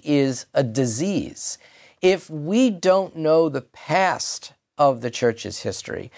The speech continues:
then we can't move forward as fully informed as possible. Now, that doesn't mean we have to be bound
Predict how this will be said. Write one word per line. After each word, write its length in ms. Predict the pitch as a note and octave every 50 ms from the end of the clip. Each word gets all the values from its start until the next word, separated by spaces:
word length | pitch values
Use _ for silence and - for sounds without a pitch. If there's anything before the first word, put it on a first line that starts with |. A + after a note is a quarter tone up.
| - _ -
then 200 | - E3 E3+ E3+
we 160 | F3 G#3 A3+
can't 400 | A3+ - - F3+ F#3+ F#3 E3 -
move 400 | - D#3 D#3 E3 E3 C#3+ C3 C#3 _
forward 760 | _ - - - - F#3+ G3 G#3 F#3+ D3+ B2 A#2 A#2+ A#2 - -
as 220 | C3 C3 C3 -
fully 380 | - - - F3+ F3 F3 E3+ D#3
informed 480 | C#3+ C3+ - - - B2+ B2 B2 A#2+
as 120 | B2+ C3 -
possible. 640 | _ - D3 D3+ D3+ D3 - - C#3 - - - _ - - -
Now, 120 | - F#3 F#3+
that 140 | E3+ F3+ F3
doesn't 320 | - A3 A3+ B3+ B3 -
mean 220 | F3+ F3 E3+ E3+ E3
we 80 | D3+
have 240 | C3+ B2+ D3 D3+ -
to 80 | - D#3
be 320 | C3 C3+ C3 B2 A2+ - _ _ _ _ _ _ _ _
bound 760 | - D#3 G3 A3 A#3+ B3 A3+ E3 B2+ G#2+ G2 G2+ G#2 G2+ -